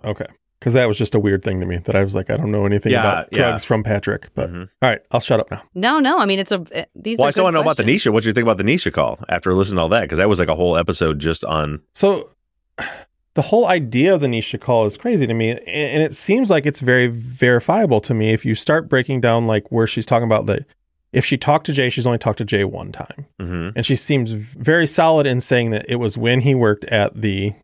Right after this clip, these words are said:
Speaker 1: adult video store.
Speaker 2: Mm-hmm.
Speaker 1: And I don't feel like that's just something you forget or make up
Speaker 2: Yeah.
Speaker 1: for any
Speaker 3: Yeah.
Speaker 1: reason.
Speaker 3: Yes.
Speaker 1: So, I mean, timeline, if you, if you know when he works there, that seems like it's a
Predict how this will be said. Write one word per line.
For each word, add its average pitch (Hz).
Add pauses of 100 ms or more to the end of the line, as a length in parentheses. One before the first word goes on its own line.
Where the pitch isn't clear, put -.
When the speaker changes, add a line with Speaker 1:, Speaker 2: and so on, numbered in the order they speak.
(140)
Speaker 1:
adult 113
video 131
store. -
Speaker 2:
Mm-hmm. 85 (300)
Speaker 1:
And 139
I 127
don't 147
feel 151
like 120
that's 127
just -
something 120
you 104
forget 127
or 113
make 110
up 123 (240)
Speaker 2:
Yeah. 92
Speaker 1:
for 113
any 127
Speaker 3:
Yeah. 120
Speaker 1:
reason. 208 (100)
Speaker 3:
Yes. - (140)
Speaker 1:
So, 170
I -
mean, 156
timeline, 139
if 127
you, 135
if 147
you 143
know 127
when 147
he 135
works 151
there, 104
that 120
seems 139
like 123
it's 131
a 113